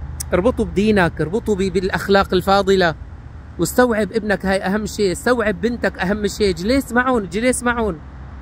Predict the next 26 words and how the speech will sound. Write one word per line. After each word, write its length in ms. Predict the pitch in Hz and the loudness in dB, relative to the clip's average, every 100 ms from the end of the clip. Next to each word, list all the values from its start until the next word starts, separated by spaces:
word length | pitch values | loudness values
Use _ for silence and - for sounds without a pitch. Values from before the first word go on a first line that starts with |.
| - - - | -16 -14 -2
اجلس 340 | 190 190 254 247 | -2 2 2 2
معهم، 300 | 240 233 202 | 0 0 0
اغمرهم 400 | 185 233 254 233 | 0 2 2 2
من 160 | 226 | 0
حنانك. 540 | - 226 233 240 220 180 - - - - - - | 0 0 2 2 2 0 -4 -16 -18 -16 -16 -4
الله 240 | 185 196 202 | 2 4 2
سبحانه 260 | - 196 | 0 -2
وتعالى 380 | 180 180 180 180 | -2 0 0 0
يصلح 300 | 180 190 185 | -2 -6 -6
لنا 180 | 175 165 | -4 -4
أبنائنا 420 | 156 170 160 160 | -2 -2 0 0
يا 180 | 160 156 | 2 0
رب 160 | 151 | -2
العالمين. 540 | 151 143 151 151 156 139 - - - - | -2 0 0 -2 -4 -8 -12 -18 -16 -4
إذا 160 | 165 175 | 0 4
هذا 320 | 202 196 190 - | 4 4 0 -4
الكلام 540 | - 190 190 185 160 139 - - - - - | -4 0 2 2 0 -6 -14 -16 -16 -18 -8
في 60 | - | -4
الزمن 420 | 156 196 208 196 | 0 2 2 0
السابق 440 | 185 - 208 185 175 - | -2 0 2 2 -4 0
كان 180 | 196 190 | 0 0
مهم، 440 | 185 202 202 190 - - - - - | -2 -2 -4 -6 -12 -14 -14 -14 -8
بزمننا 500 | 175 151 180 196 190 | -4 0 2 2 2
مهم 520 | 180 175 196 202 196 | 2 2 2 2 0
ومهم 560 | 175 165 170 220 214 208 | -4 -2 -2 0 0 0
ومهم، 520 | 190 175 190 202 165 | 0 2 2 2 0